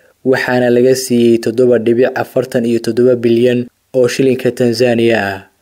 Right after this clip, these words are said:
taasoo lagu sarrifay saddex dhibic afar milyan oo dollarka Maraykanka ah. Saninio Lazer ayaa malaayiinta dollar ee soo gashay waxa uu ugu wanqalay dibi ka mid ahaa lo'diisa, waxaana uu sheegay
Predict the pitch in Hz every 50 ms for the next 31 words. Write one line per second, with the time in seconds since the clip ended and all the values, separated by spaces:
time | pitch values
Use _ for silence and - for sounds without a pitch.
0 | _ _ _ - 117 113 117 117 - 135 127 123 123 123 131 127 - 135 120 120
1 | 120 - 120 117 113 - 131 123 123 123 117 - 110 120 120 117 127 131 120 -
2 | - - _ _ _ _ - 127 123 - - 127 120 120 117 120 120 120 127 131
3 | 127 127 - 131 120 110 - 127 127 127 120 117 - - 120 110 110 117 120 123
4 | 120 - 120 107 - - 110 104 104 98 92 - _ _ _ _ _ _ _ _
5 | _ _ _ - - - - 120 120 120 131 135 131 127 127 123 123 120 120 120
6 | 127 131 123 117 117 113 110 104 - _ _ _ _ _ _ _ - 120 117 123
7 | 135 135 131 127 127 123 120 120 123 123 127 135 131 131 - 127 120 113 120 117
8 | 117 120 123 127 - 135 120 113 - - 131 131 127 123 120 117 - 127 123 123
9 | 127 131 127 - 120 120 120 123 120 113 123 123 135 135 131 123 120 120 - 117
10 | 107 104 104 101 95 - - - - _ _ _ - 127 135 143 139 131 127 -
11 | - 131 131 127 123 120 113 113 127 123 123 127 135 127 123 113 113 110 107 -
12 | - 107 101 98 98 - _ _ _ _ _ _ _ - 123 123 - - 120 120
13 | 120 127 135 120 123 123 117 - - 117 113 113 - 123 120 120